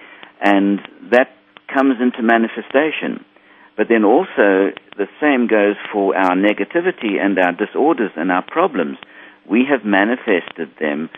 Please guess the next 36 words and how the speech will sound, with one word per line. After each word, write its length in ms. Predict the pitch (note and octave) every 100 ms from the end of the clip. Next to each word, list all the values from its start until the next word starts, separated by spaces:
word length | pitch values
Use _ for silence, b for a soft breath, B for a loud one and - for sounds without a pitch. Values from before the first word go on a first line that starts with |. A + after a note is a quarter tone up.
| B B _
by 160 | F#2 F#2+
negative 420 | F2+ F2 F#2+ G2+ - -
thoughts, 280 | E3 C#2+ - -
by 140 | F2 -
fearful 400 | C#3+ C#3 - F#2+ - -
thoughts, 280 | F#2 C#2 - -
by 180 | E2+ F2+
getting 300 | G2+ G2+ G#2
angry. 540 | A#2+ D3+ D3 E2+ C#2+ - B B B -
You 80 | A2
know, 120 | F#2+
we 140 | G2+ G#2+
create 420 | - A#2+ G2+ G2+ A#2
our 200 | F#2+ E2
own 140 | G#2 G#2
reality. 580 | A2+ D#3+ F3 - F#2 - - _ _ - - -
And 100 | E2+
we 80 | F#2+
can't 240 | A#2+ B2+ A#2+
go 80 |
and 140 | A2 G2+
blame 280 | A2 A2+ G2
the 60 |
government 520 | G2+ C3+ D#3 B2 F#2 -
for 140 | F#2+ F2
our 160 | D#2
lot, 300 | D#2+ G#2 C#3+ - b b b -
or 80 |
we 80 | F#2
can't 320 | - C3 A2
blame 340 | G2+ A2 A2+ G#2
that 200 | F#2 -
person 420 | A2+ G#2+ G#2+ G2
that's 200 | F2+ -
upsetting 540 | G2+ - A2 G2 G2+ A2
us. 160 | D3+